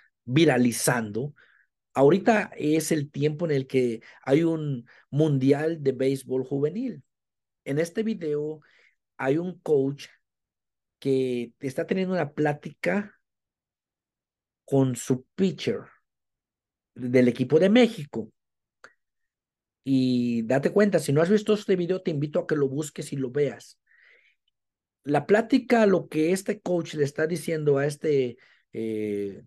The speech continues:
joven, es para ayudarle a posicionarse,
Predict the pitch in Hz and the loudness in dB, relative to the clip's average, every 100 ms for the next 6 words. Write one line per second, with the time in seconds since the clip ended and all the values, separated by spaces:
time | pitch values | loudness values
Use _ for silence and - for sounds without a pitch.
0 | _ - 160 175 117 151 214 _ _ _ | _ 2 4 4 2 0 -6 _ _ _
1 | _ _ _ _ _ _ _ _ _ _ | _ _ _ _ _ _ _ _ _ _
2 | _ _ _ _ _ _ _ - 165 - | _ _ _ _ _ _ _ -2 0 2
3 | 240 220 185 156 165 196 185 - 156 156 | 2 4 2 2 2 2 -2 -6 -8 -8
4 | 147 151 143 143 135 131 135 165 170 - | -6 -8 -6 -2 -2 0 0 -2 -4 -4
5 | 240 285 | -4 -4